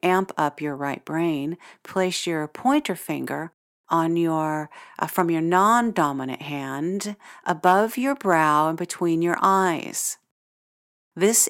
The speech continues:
is the third eye space, and we want to wake that up. We want to amp that up. So as you put your finger in that space and rotate it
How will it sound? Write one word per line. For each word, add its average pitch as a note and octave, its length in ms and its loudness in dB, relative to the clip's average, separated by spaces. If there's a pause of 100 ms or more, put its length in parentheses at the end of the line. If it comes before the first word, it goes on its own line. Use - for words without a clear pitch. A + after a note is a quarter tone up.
is F#3+ 360 2
the F3 200 -2
third E3 360 0
eye G3+ 280 4
space, - 760 -4 (460)
and F#3+ 120 -2
we B3+ 140 2
want C4 380 2
to F#3+ 100 0
wake F3 400 0
that D#3+ 240 0
up. A3+ 340 0
We D#3+ 140 -2
want E3 280 0
to - 100 -10 (120)
amp A3+ 460 -2
that C#3 240 -6
up. - 280 -10
So - 160 -2
as A3 280 0
you D#4 60 -4
put - 260 -10
your A#3 100 -2
finger G#3 460 -4
in D#3+ 160 -2
that D#3+ 220 -6
space D#3 560 -6
and D3 240 -4
rotate D#3 560 -4
it D#3+ 180 -10